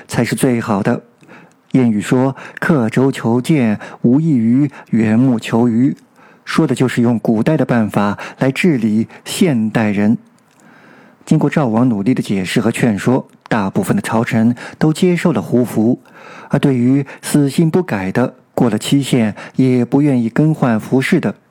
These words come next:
赵王威胁他们：“儿子应该孝顺，人臣应该遵命，不孝顺就不会当做自己的儿子；违背国君的命令也不能做臣子。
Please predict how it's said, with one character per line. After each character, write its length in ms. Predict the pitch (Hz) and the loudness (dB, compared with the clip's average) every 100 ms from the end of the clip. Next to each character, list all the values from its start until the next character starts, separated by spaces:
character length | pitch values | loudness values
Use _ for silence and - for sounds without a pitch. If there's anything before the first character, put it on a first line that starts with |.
| - - - | -20 -20 -8
赵 240 | - 117 | -2 0
王 300 | 104 107 110 131 | 0 2 2 2
威 200 | 160 156 | 0 0
胁 180 | 117 | -4
他 160 | 113 110 | -2 0
们 160 | 107 - _ - _ - _ _ _ _ _ _ _ - | -2 -2 _ -20 _ -20 _ _ _ _ _ _ _ -6
：“儿 260 | 113 127 | 0 0
子 360 | 131 131 120 120 | 0 0 2 2
应 100 | 135 | 0
该 140 | 139 | 0
孝 300 | 135 175 127 | 0 0 0
顺， 280 | 110 120 110 - _ _ - | -2 -2 -2 -4 _ _ -2
人 280 | 139 165 190 | 0 2 2
臣 260 | 139 127 131 | 2 0 2
应 80 | |
该 140 | 127 123 | 0 0
遵 180 | 156 160 | 2 2
命， 240 | 170 123 - _ _ _ _ - | 2 0 -6 _ _ _ _ -4
不 120 | 131 | -2
孝 240 | 135 117 | 0 0
顺 360 | 107 120 113 113 | 0 0 2 0
就 360 | - 135 117 113 | 0 0 0 0
不 160 | 127 | -2
会 180 | 127 165 | 0 0
当 240 | 123 156 165 | 0 -2 0
做 160 | 143 | 0
自 140 | 117 147 | 0 -2
己 80 | 120 | 0
的 160 | 104 | 0
儿 220 | 95 104 | -2 -2
子； 260 | 117 135 - _ - - - - | 0 0 -2 _ -20 -20 -12 -2
违 220 | 139 175 | 2 2
背 240 | 185 165 123 | 2 0 0
国 240 | 135 147 | 0 0
君 200 | 160 185 | 0 0
的 40 | |
命 300 | 139 131 117 | 2 2 2
令 220 | 113 113 104 - - | 2 0 -2 -10 -2
也 320 | 127 120 117 | 2 2 0
不 180 | 113 139 | 0 0
能 180 | 113 123 | 2 2
做 200 | 151 120 | 2 0
臣 340 | - 120 170 | 0 2 2
子。 160 | - | 0